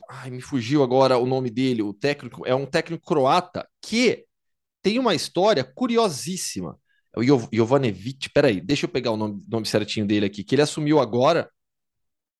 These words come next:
Aqui, cadê? Ah, o Igor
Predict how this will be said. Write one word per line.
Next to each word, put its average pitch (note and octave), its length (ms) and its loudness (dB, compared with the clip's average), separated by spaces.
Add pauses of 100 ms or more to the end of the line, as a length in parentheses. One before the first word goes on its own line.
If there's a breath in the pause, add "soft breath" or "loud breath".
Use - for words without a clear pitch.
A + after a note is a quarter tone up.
(100)
Aqui, - 400 -10
cadê? - 340 -10
Ah, B2+ 600 4
o D3 380 6 (360)
Igor G#3 520 4